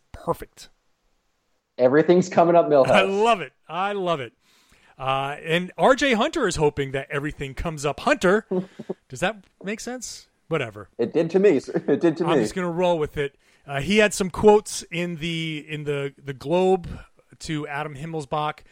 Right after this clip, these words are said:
Speaker 1: talking about the, the talk that he's being written off.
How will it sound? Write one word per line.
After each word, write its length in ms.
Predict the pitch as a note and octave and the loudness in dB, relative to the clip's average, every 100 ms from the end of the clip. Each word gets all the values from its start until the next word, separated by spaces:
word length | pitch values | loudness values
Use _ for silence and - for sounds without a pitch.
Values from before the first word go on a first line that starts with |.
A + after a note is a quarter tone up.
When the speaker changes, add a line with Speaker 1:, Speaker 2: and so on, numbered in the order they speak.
| _ _ _ _ - | _ _ _ _ -4
Speaker 1:
talking 400 | G3 B3 B3+ A#3 | 0 2 0 -2
about 480 | F#3 F#3 F3 D3+ | 4 6 6 2
the, 640 | B2+ E3 D#3+ D#3 D3 D3 C#3 | -4 -4 -4 -4 -6 -10 -10
the 100 | D3 | -10
talk 380 | - F#3 F#3+ - | -8 -6 -6 -6
that 140 | D3+ | -10
he's 260 | - E3+ D3 | -10 -12 -10
being 320 | D#3 D3+ B2+ | -10 -10 -6
written 300 | C#3+ C#3 B2+ | -6 -6 -10
off. 340 | G#2 G2 - | -14 -16 -20